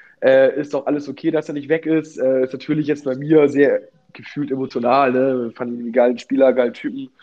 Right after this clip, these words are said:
Und ich glaube, dass du solche Leute brauchst, irgendwie, um aufzusteigen. Und, äh, dass es jetzt, äh, ja, halt mit dem Trainer nicht passt. Ich glaube, das,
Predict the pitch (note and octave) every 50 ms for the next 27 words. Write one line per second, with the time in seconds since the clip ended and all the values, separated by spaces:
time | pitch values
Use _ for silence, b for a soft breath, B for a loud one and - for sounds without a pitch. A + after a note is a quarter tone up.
0 | B B B B B B _ - B2 B2+ A#2+ - C#3 C3+ C3 C3 B2+ C3 C3 C3
1 | B2 C3 C3+ C3 - - B2+ C3 B2+ C3 B2 - A#2+ B2 C#3 C#3+ C#3+ - B2 C3+
2 | C3 C3 C3+ B2+ A2+ B2+ F#2+ A#2 C#3+ - - - C3+ - - C3 C3+ C#3 C#3+ C3+
3 | C3+ B2+ F#2 D#2 C3 B2+ B2 B2 _ G#2 F#2 B2 B2+ B2+ B2+ B2 A#2 B2+ B2+ -
4 | - - _ - _ b b b b b b b b b b b b _ _ _
5 | _ - C#3 C3+ C#3 - - - - - - D#3 D3+ C#3 C#3 C3+ C3 B B B
6 | B B - E3 E3 C3 A#2 C3+ C3+ B2 C3+ C#3 C3 C3+ C3 - - - D3+ D3+
7 | D3 C3+ C3+ - - - E3 - - - - - - - - C#3 C3+ - C3+ B2+
8 | - _